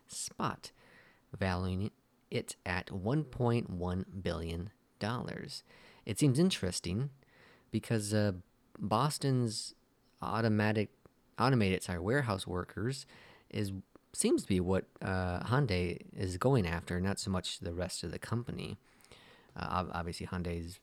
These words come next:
producing vehicles, and an automatic warehouse workers would be fantastic, uh, for a, uh, a company that does mass production.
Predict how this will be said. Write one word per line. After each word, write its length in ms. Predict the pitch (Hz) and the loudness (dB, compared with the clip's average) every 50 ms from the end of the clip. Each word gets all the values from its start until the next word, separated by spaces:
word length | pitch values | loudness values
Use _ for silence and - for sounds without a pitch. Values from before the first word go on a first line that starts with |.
| _ _ _ _ - | _ _ _ _ -8
producing 340 | - 90 90 82 - 90 87 | -6 -6 -6 -6 -4 -2 2
vehicles, 640 | 131 139 107 101 87 - - 92 120 135 - - - - - - - - - _ - | 4 4 4 2 0 -2 -2 -4 -4 -4 -6 -12 -18 -20 -20 -20 -20 -20 -20 _ -8
and 220 | 92 82 82 82 | -8 -6 -4 -2
an 60 | 82 | 2
automatic 440 | 90 101 98 92 95 95 95 98 - - - - _ - - | 2 4 4 4 2 2 0 -2 -2 -6 -12 -20 _ -6 -2
warehouse 460 | 110 110 95 - 87 87 90 104 - | -2 0 0 0 -2 -2 -2 -4 -8
workers 560 | 107 95 92 95 95 - 143 156 156 135 - - | -6 -4 -4 -4 -2 -2 -4 -4 -4 -6 -4 -4
would 160 | 117 104 90 | -2 -2 0
be 360 | 87 104 104 104 104 104 107 - _ _ _ _ _ _ _ _ | 0 2 2 2 2 0 -2 -4 _ _ _ _ _ _ _ _
fantastic, 880 | - 90 92 87 - - - - 175 - - - - - - - - _ _ - - - - - - - _ _ _ - 82 | -8 -8 -8 -8 -10 -10 -8 -8 -8 -8 -6 -8 -8 -8 -8 -12 -18 _ _ -20 -20 -20 -20 -20 -20 -20 _ _ _ -10 -8
uh, 240 | 87 82 82 82 85 | -6 -6 -6 -6 -8
for 500 | - - 92 90 90 87 85 82 80 - - | -6 -4 -4 -4 -2 -4 -4 -4 -6 -6 -6
a, 300 | 82 82 82 82 82 82 | -6 -6 -6 -8 -8 -8
uh, 300 | 85 - - - - - | -8 -8 -8 -10 -10 -10
a 220 | - - - - - - - | -10 -10 -12 -14 -14 -16 -10
company 340 | - 95 - - 82 82 | -8 -8 -6 -6 -6 -6
that 200 | 82 82 82 82 - _ _ _ _ _ | -6 -6 -8 -8 -10 _ _ _ _ _
does 180 | - 95 90 - | -8 -8 -6 -6
mass 220 | 87 85 - - | -6 -8 -8 -10
production. 520 | - - - - - - - - - 131 | -12 -10 -10 -10 -8 -10 -12 -12 -12 -14